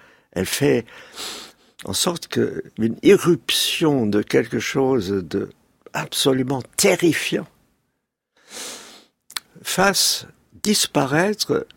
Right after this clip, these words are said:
les petites terreurs qui nous entourent, les petites gênes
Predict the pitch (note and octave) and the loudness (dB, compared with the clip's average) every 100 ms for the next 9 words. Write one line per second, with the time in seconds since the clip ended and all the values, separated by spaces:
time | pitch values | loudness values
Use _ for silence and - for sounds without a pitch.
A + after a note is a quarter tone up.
0 | _ - G#2+ E3+ - F3 E3 - A2+ B2 | _ -2 4 4 4 0 0 -4 -2 2
1 | A#2 C#3 D3 E3+ E3+ E3 _ - - - | 2 2 2 0 -4 -16 _ -20 -20 -12
2 | - A2+ A#2+ G#2 G2+ - F2+ F2 F2+ F#2+ | -2 2 2 2 0 -2 -4 -2 -4 -4
3 | - A#2 - C3+ C3+ - - F2 F2+ G#2+ | -4 -6 -4 -4 -6 -10 -12 -4 4 6
4 | G#2+ A2+ B2 | 6 4 0